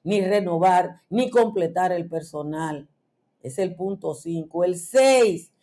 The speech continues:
algunos imputados que cuentan con enormes recursos financieros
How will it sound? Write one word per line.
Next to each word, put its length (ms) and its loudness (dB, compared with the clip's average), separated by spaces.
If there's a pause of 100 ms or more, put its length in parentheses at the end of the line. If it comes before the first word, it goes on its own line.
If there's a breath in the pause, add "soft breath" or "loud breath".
(220 soft breath)
algunos 640 4
imputados 640 0
que 120 -4
cuentan 420 -2
con 200 -2
enormes 380 -6
recursos 480 -6
financieros 800 -2